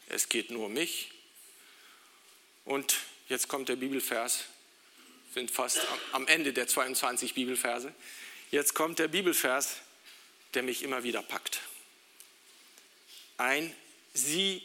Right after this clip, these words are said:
mir ins Herz, go. Sieh mir ins Herz, go.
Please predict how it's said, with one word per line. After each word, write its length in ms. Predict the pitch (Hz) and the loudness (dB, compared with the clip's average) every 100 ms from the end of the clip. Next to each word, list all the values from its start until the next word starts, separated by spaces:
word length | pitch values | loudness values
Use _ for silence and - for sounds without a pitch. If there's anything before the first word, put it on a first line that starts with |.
| - | -6
mir 380 | 143 151 151 143 | -2 0 0 -2
ins 300 | 127 - 135 | -4 -2 0
Herz, 400 | 123 123 - - - - | 0 0 -6 -8 -12 -4
go. 340 | 110 104 - - - - - - - - - - - - - - - - | -2 -2 -8 -18 -20 -20 -20 -20 -20 -20 -20 -20 -20 -20 -20 -20 -20 -8
Sieh 240 | - 175 | -6 -2
mir 220 | 196 160 135 | 0 0 0
ins 180 | 123 | 0
Herz, 300 | 120 113 - | 0 -2 -2
go. 180 | - 101 | -6 -12